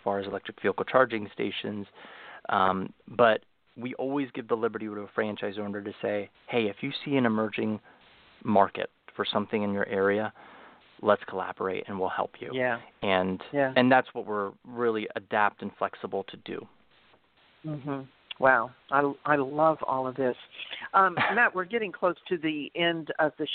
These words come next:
Speaker 2: show. If somebody's listening now and you have just, um, really gotten their attention here, how would they get in touch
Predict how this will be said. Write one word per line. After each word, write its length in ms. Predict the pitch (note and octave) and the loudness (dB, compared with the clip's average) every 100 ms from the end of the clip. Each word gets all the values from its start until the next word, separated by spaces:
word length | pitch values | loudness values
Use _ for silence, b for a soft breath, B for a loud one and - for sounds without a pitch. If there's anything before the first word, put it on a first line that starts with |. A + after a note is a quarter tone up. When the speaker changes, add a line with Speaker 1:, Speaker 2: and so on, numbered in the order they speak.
| - | 0
Speaker 2:
show. 360 | E3+ D#3 C#3 C3 b b - | 4 6 4 0 b b 2
If 300 | F#3 F3+ F3 - | 6 6 2 -2
somebody's 320 | F4+ F#4 E3+ D#3 | 0 2 0 0
listening 500 | F3+ F3 - D#3 D3 | 0 0 -2 -4 -4
now 440 | D3 D3+ D3 C#3 C#3+ | 0 2 4 4 2
and 460 | D3+ D3 C#3+ D3 F3 | 2 2 2 -2 -2
you 180 | A3+ | -2
have 320 | A3+ G3+ D#3 D3+ | 2 2 2 2
just, 380 | F3 D#3+ D#3 D3+ - - | 4 6 6 0 -14 0
um, 400 | D#3 C#3+ C#3 C#3 _ b b _ | 2 2 -2 -8 _ b b _
really 340 | F3 G#3+ G3+ C#3+ | 2 6 6 2
gotten 340 | E3 D3+ D3+ | 2 2 2
their 160 | D3 C3 | -4 -2
attention 580 | A#2+ - D#3+ - D3+ C3 C#3+ | -4 -8 -8 -8 -12 -14 -12
here, 280 | C#3 B2 B2 B B - | -4 -4 -4 B B -2
how 120 | D4+ | 0
would 140 | D4+ | 0
they 100 | G#3 | -4
get 200 | E3+ F3 | -2 -4
in 80 | D3 - | -6 -6
touch 140 | D#3 | -4